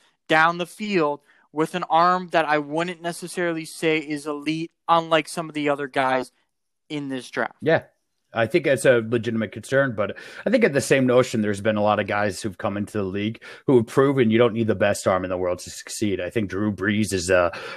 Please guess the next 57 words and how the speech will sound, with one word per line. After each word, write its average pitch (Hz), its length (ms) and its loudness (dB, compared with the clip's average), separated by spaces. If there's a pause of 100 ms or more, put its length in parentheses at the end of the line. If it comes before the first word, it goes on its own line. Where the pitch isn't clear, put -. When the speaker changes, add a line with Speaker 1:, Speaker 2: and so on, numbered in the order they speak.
Speaker 2:
a - 80 4
very 107 280 4
good 113 180 4
example 104 600 2
of 101 240 2
that. 90 280 2
I 104 80 0
don't 110 180 0
think 101 220 -2
anybody 98 340 -2
would 95 160 -2
say 95 200 -2
Drew 90 240 -6
Brees 98 240 -6
has 90 180 0
the 87 80 -14
best 92 300 -2
arm 87 140 -4
in 90 60 -8
the 87 80 -2
league, 127 440 4 (240)
but 127 260 2
he's 113 260 0
so 143 240 6
accurate, 113 640 -2
especially 104 520 -10
into, 98 220 -14 (200)
like, 92 260 -8
the 101 180 -10
intermediate 107 640 0
passes, 131 580 2 (300)
that 110 200 4
he's, 110 320 -2
he, 117 180 -2
you 107 140 -8
can't 117 240 0
stop 131 380 0
him 95 140 -4
when 90 100 -6
he's 92 160 -6
on 92 160 -2
the - 80 -20
field 131 280 2 (280)
because 110 280 2
he 113 100 0
just 113 220 -4
can 110 160 0
constantly 123 600 0
move 107 220 2
the 98 80 -6
chain 120 480 0
with 101 160 -4
the 107 80 -2
fifteen 107 400 -4
to 92 80 -6
twenty 98 280 -4
yards. 104 280 0